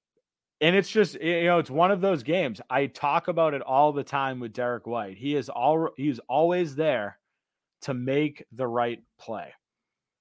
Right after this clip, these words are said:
And he did it again tonight. You know, this is a, this is a game, anytime you play Joel Embiid, you're a little nervous, right? You always have that sort of situation where it's like,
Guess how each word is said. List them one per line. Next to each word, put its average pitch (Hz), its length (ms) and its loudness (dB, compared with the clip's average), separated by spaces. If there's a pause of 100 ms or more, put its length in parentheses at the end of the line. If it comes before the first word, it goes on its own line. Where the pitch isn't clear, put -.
(220)
And 131 400 0
he 127 120 -6
did 151 160 4
it 165 80 4
again 139 280 0
tonight. 104 340 -12 (880)
You 127 120 0
know, 127 80 2
this 165 240 4
is 180 120 0
a, 180 360 8
this 165 180 4
is 226 100 4
a 202 60 6
game, 170 460 2 (100)
anytime 214 460 2
you 185 80 0
play 180 240 4
Joel 151 440 2
Embiid, 120 420 -6 (1300)
you're 170 160 6
a 196 100 6
little 180 240 6
nervous, 110 640 -2
right? 123 320 -4
You 123 120 -2
always 156 380 6
have 147 300 2
that 135 280 -2
sort 135 260 -4
of 113 100 -8
situation 123 800 -6
where 113 360 -8 (720)
it's 123 220 -2
like, 123 280 0